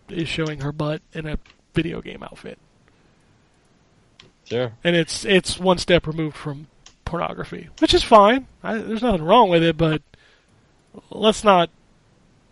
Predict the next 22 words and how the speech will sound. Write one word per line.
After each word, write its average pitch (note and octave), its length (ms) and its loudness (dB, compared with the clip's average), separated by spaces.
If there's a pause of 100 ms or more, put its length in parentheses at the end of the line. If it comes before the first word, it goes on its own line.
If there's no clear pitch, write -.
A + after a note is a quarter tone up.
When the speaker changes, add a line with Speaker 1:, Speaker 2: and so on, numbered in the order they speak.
(120)
Speaker 1:
<laughs> - 1300 -18
let's A3 160 0
not G3+ 160 4
lie G3 200 8
about F3 260 4
what, F3 240 4
what, F3+ 280 2 (300)
what's F3+ 220 0
drawing E3 340 4
it D#3 100 -4
in. D3 260 -6 (840)
<laughs> - 100 0 (480)
Speaker 2:
Right. G2+ 360 -4 (200)
I, B2 140 4
I'm C3+ 240 6
always, E3+ 500 4
I'm C#3 100 -2
always D#3+ 220 6
shocked C3+ 360 0
about B2 220 -2
how A#2+ 100 0
many A#2 440 -6